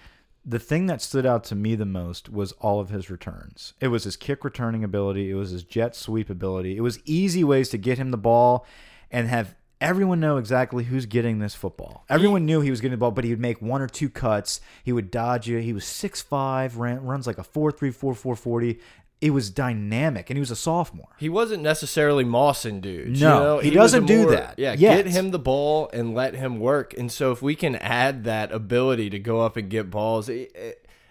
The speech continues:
Speaker 3: he turns into one of the best receivers in the country.
Speaker 1: Do you remember? I, I don't remember his name specifically. I think it was Patterson, maybe the guy that went to Tennessee. He was a re-, he was a big time wide receiver.
Speaker 3: Cordell Patterson?
Speaker 1: Cordell Patterson.
Speaker 2: Mm-hmm.
Speaker 1: He returned kicks,
Speaker 3: Mm-hmm.
Speaker 1: tall wide
Speaker 3: The
Speaker 1: receiver.
Speaker 3: JUCO.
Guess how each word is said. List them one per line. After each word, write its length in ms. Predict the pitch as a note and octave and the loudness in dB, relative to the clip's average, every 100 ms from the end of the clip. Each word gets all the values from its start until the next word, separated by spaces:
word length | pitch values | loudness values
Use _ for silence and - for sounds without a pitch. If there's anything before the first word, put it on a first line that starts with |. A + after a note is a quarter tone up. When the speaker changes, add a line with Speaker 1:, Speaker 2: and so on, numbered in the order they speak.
| - G#2 - _ | -16 -16 -16 _
Speaker 3:
he 160 | - C#3+ | -6 -2
turns 300 | C#3 C3 A#2+ | 0 0 2
into 180 | A#2+ A2 | 2 2
one 140 | G#2 | 0
of 40 | G#2 | 0
the 60 | |
best 220 | G2+ G#2+ | -2 -4
receivers 400 | G#2+ - G#2+ G2 | -6 -8 -6 -8
in 40 | G2+ | -10
the 40 | |
country. 300 | F#2 G#2+ G#2 | -8 -10 -6
Speaker 1:
Do 80 | E2+ | -4
you 180 | C#3 A3 | 0 2
remember? 640 | B3 F3 E3 D#3+ D#3 C#3+ | 2 2 2 2 2 2
I, 300 | A2+ D3 - | -2 -8 -6
I 20 | C3 | -2
don't 100 | D#3 | -2
remember 320 | F#3 F3 D#3+ | 0 -2 -2
his 160 | C#3+ A#2+ | -2 -2
name 200 | A#2 A2+ | -2 -4
specifically. 760 | - G#2 A#2 G2+ G2 G2 G2 | -6 -8 -6 -6 -6 -6 -6
I 80 | G#2 | -6
think 180 | G#2+ D#3 | -8 -4
it 40 | |
was 120 | F3 G#2+ | -4 -4
Patterson, 680 | - - G#2 G2+ F#2 F2+ E2 | -8 -8 -6 -6 -8 -10 -12
maybe 240 | D#2+ D#2 | -10 -12
the 120 | D#2 | -10
guy 260 | F2+ A#2 C#3+ | -6 -4 -4
that 160 | C#3+ A2+ | -4 -4
went 180 | A2 | -6
to 60 | G2+ | -8
Tennessee. 840 | - A2 A2+ A2 - F#2+ F2+ F2+ F2+ | -14 -8 -6 -6 -6 -4 -4 -6 -6
He 100 | G#2+ | -4
was 160 | G2+ | -4
a 60 | F#2 | -4
re-, 140 | F#2 F#2 | -8 -8
he 60 | A2+ | -6
was 100 | F#2+ | -6
a 40 | F#2 | -6
big 320 | E2+ B2+ C#3 | -6 -6 -4
time 220 | C#3 B2+ | -4 -4
wide 200 | A2+ A2 | -2 -4
receiver. 460 | G#2+ - G#2+ G2+ A#2+ | -6 -6 -4 0 2
Speaker 3:
Cordell 340 | G2+ A#2+ A#2 | 2 2 0
Patterson? 460 | G#2+ G#2+ A#2 C3 B2 | 0 -4 -4 -4 -2
Speaker 1:
Cordell 240 | A2+ C3 | 2 2
Patterson. 580 | C3 C#3+ D3 C#3+ D3+ C#3+ | 2 0 0 -2 -4 -4
Speaker 2:
Mm-hmm. 200 | C3 A#2+ | -6 -6
Speaker 1:
He 80 | B2 G#2+ | -4 -4
returned 540 | F#2+ G#2+ - C3 B2+ | -2 -4 -2 -4 -4
kicks, 380 | - B2+ B2 B2 | -2 0 0 -2
Speaker 3:
Mm-hmm. 80 | D3 | -8
Speaker 1:
tall 380 | D3+ C3 C3 B2+ | 0 2 4 4
wide 180 | A#2 A#2+ | 2 2
Speaker 3:
The 40 | |
Speaker 1:
receiver. 440 | A#2 A#2+ B2+ A#2+ A#2+ | 0 0 0 2 0
Speaker 3:
JUCO. 260 | A#2 E2 | -2 -6